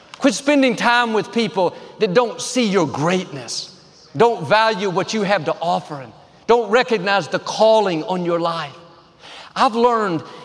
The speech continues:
if you'll get rid of the wrong people, God will bring the right people. He'll bring divine connections,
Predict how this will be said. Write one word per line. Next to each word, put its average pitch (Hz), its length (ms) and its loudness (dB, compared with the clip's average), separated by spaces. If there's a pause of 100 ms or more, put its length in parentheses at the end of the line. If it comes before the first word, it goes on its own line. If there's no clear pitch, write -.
if 202 160 0
you'll 262 220 4
get 240 220 4
rid 233 260 4
of 190 180 0
the 185 100 2
wrong 214 380 2
people, 170 760 -2 (160)
God 202 280 4
will 175 100 0
bring 190 240 0
the 156 120 4
right 165 280 0
people. 139 400 -8 (400)
He'll 277 140 6
bring 277 300 4
divine 247 460 4
connections, 226 800 0